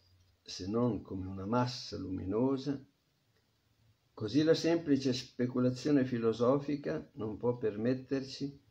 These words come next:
di capire la varietà trascendentale di Krishna.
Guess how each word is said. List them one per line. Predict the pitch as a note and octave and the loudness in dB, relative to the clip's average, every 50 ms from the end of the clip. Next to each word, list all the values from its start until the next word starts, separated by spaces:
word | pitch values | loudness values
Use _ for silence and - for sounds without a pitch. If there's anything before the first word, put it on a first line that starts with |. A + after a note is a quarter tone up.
| _ _ | _ _
di | - - F#2 | -12 -10 -4
capire | - G#2+ G2 - - A#2 B2+ C3 C3+ B2+ B2+ B2+ C3 B2+ - - _ _ _ - | -2 -2 -2 -2 0 2 2 4 4 4 2 2 0 -2 -6 -14 _ _ _ -12
la | - A#2+ G#2+ G2+ | -10 -8 -6 -6
varietà | F#2+ A2+ B2 B2 B2+ B2 A#2 G#2+ G#2 G2+ - A#2+ A#2+ B2 B2 B2+ | -2 2 2 4 4 4 2 0 0 0 0 0 0 0 0 -2
trascendentale | B2+ A#2 G#2+ G2 - - G#2 G2+ G2 F#2+ F#2+ F#2+ F#2 F2+ - - F2+ F#2 F#2+ F#2 F#2 F#2 F#2 F2+ | -4 -6 -6 -6 -6 -6 -6 -4 -4 -4 -2 -2 -2 -4 -4 -6 -8 -6 -6 -6 -6 -6 -8 -10
di | G2+ G2 - | -12 -14 -14
Krishna. | - F2+ - - - - - - - | -14 -12 -12 -12 -12 -14 -16 -20 -20